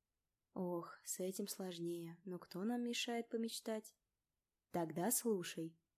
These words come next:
Я достаю первую ложку и начинаю свой рассказ.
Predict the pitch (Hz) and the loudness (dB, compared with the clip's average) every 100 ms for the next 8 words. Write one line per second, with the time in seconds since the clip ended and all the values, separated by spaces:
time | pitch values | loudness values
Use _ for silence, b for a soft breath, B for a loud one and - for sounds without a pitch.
0 | _ _ _ - 170 180 220 220 202 190 | _ _ _ -2 0 4 4 4 2 2
1 | 214 - 180 165 160 160 233 - - 214 | 2 2 0 0 -2 2 0 2 2 2
2 | 262 277 240 - 185 170 214 208 - 175 | 4 4 4 0 -2 0 0 0 -2 0
3 | 170 170 - 170 160 - | 0 0 -2 -2 -4 -6